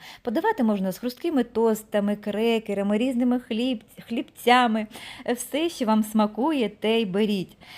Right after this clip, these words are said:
Беремо кисломолочний сир, бринзу. Замість кисломолочного сиру можна взяти рікоту. Додаю мед, е, орегано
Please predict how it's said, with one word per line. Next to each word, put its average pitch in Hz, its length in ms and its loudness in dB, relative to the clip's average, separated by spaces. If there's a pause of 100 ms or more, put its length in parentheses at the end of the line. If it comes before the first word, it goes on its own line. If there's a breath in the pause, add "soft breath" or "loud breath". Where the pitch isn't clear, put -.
(140 loud breath)
Беремо 330 280 2
кисломолочний 247 640 2
сир, 196 380 -2
бринзу. 208 500 -2
Замість 269 260 0
кисломолочного 294 640 -2
сиру 285 260 0
можна 302 280 0
взяти 233 400 2
рікоту. 196 560 -2 (260 loud breath)
Додаю 226 440 2
мед, 254 480 0 (300 loud breath)
е, 233 320 0
орегано 226 880 0